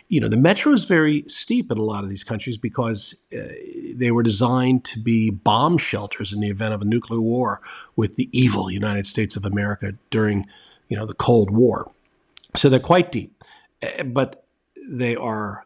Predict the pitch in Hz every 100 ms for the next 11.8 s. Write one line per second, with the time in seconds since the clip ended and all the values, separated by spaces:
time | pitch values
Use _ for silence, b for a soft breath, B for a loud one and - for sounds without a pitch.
0 | _ - 139 139 170 226 254 _ _ _
1 | _ 107 110 107 107 - 101 104 113 123
2 | - 170 180 151 120 90 - 101 - 107
3 | - b b b - - 160 165 151 117
4 | - 110 98 98 - - - 117 90 117
5 | 190 214 - - - - 117 - 113 -
6 | _ - - - 123 - 110 123 156 -
7 | - - 107 101 92 113 113 110 156 165
8 | 107 - b b b b _ - - -
9 | 101 107 110 - - - - 117 113 110
10 | - _ _ _ - - - 143 - 131
11 | 151 156 175 165 127 117 107 -